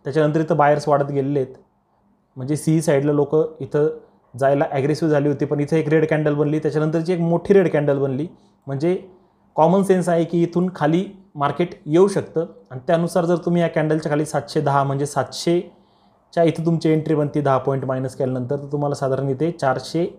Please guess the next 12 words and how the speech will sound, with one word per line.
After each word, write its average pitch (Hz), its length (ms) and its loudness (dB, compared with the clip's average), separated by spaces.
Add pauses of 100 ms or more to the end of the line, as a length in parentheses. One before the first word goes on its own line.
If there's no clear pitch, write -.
एक्क्याऐंशीचं, 147 720 -2 (600)
म्हणजे 135 300 2
जवळजवळ 156 560 6
तुम्हाला 151 360 0 (3000)
दोनशे 170 920 2 (280)
एकोणीस 175 380 -2
पॉईंट्सचं 156 400 -2
वगैरे 156 240 4
इथं 151 140 -4
टार्गेट 139 400 -2
तुम्हाला 135 200 -2
इथे 147 240 -4